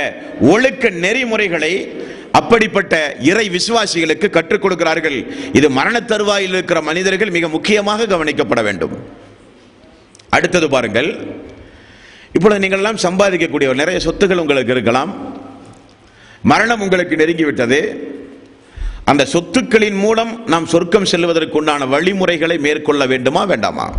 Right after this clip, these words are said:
கண்டிப்பாக வேண்டும். ஆகவேதான் நபிகள் நாயகம் ஸல்லல்லாஹு அலைஹி வஸல்லம் மூன்றில் ஒரு பகுதி அல்லாஹ்வுடைய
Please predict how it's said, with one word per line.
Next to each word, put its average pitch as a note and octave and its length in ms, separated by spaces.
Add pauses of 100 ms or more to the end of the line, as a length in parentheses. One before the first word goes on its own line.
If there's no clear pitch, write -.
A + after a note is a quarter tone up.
(360)
கண்டிப்பாக D#3+ 520
வேண்டும். F2+ 260 (480)
ஆகவேதான் E3 480 (840)
நபிகள் F3+ 360
நாயகம் F3+ 340
ஸல்லல்லாஹு F3 320
அலைஹி E3 120
வஸல்லம் C#3 320 (1120)
மூன்றில் A#3+ 500
ஒரு G#3+ 140 (100)
பகுதி G3 320 (640)
அல்லாஹ்வுடைய F#3 500